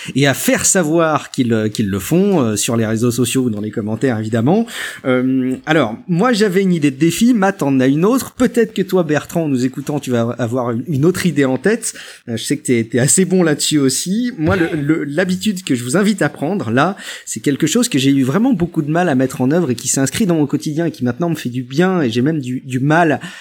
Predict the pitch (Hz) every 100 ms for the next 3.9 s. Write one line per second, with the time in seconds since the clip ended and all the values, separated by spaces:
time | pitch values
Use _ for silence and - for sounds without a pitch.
0 | - - 113 131 156 175 151 151 175 160
1 | 156 - 147 143 175 - 120 131 185 147
2 | 131 143 220 - 127 185 233 214 196 175
3 | 147 151 233 208 165 156 156 160 170